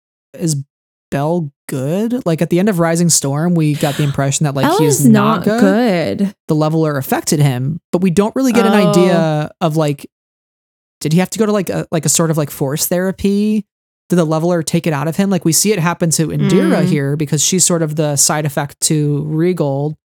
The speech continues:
Speaker 2: Yeah, yeah.
Speaker 1: So that was one of the things I'm, I'm still questioning is, like, h-, did he, how did he rebound from that? Like, was he okay after Gryzal? Like, what happened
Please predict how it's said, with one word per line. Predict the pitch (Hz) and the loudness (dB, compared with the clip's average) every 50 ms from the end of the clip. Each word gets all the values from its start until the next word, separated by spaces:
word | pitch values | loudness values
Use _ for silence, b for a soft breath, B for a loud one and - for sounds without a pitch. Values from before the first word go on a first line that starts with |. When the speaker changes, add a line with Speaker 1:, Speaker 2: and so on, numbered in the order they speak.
| _ _ _ _ _ _ _ _ _ _ _ _ _ _ _ _ _ _ _ _ _ _ | _ _ _ _ _ _ _ _ _ _ _ _ _ _ _ _ _ _ _ _ _ _
Speaker 2:
Yeah, | - 196 180 175 165 156 180 - | -2 -2 -2 -2 -2 -4 -6 -6
yeah. | - - | -4 -2
Speaker 1:
So | - - - 226 214 202 190 190 | 0 2 2 2 2 0 0 0
that | 202 208 | -2 -2
was | 233 285 262 | 0 0 -2
one | 285 294 | -2 -2
of | 277 | -2
the | 254 233 | -2 -2
things | - 226 220 202 | -2 -2 -2 0
I'm, | 220 214 190 185 - | 0 -2 -2 -4 -4
I'm | 180 175 | -4 -2
still | - 202 185 | -2 -2 -2
questioning | - 165 151 - 208 208 214 | -2 -4 -4 -2 -2 -2 0
is, | 202 175 | 0 0
like, | 170 156 - | -2 -4 -6
h-, | - - - - 147 - _ _ _ _ _ _ _ _ _ - 175 143 | -8 -14 -14 -16 -18 -18 _ _ _ _ _ _ _ _ _ -12 -8 -4
did | - 165 | -4 -2
he, | 156 139 170 170 170 165 165 165 165 - - | -2 0 0 0 0 0 -2 -2 -4 -8 -10
how | - - 175 | -10 -6 -6
did | 190 185 | -4 -2
he | - 208 | -2 -2
rebound | 175 156 170 165 160 160 139 131 151 165 - | 0 0 0 0 0 -2 -4 -6 -8 -12 -12
from | - 165 160 | -12 -12 -12
that? | - - - - | -12 -12 -12 -8
Like, | 165 160 151 - | -8 -6 -2 0
was | 170 175 175 - | 0 2 2 2
he | - 196 202 | 0 0 0
okay | 190 180 170 - 170 165 165 165 | 0 0 0 0 0 0 0 0
after | 156 160 156 - 175 | 0 -2 -2 -2 -2
Gryzal? | 170 170 165 165 160 170 | -2 0 0 0 0 0
Like, | 160 160 147 - | 0 -2 0 0
what | 170 190 185 | 0 0 0
happened | - - 190 190 - 175 165 160 160 156 | -2 -4 -4 -4 -4 -2 -2 -2 -2 -2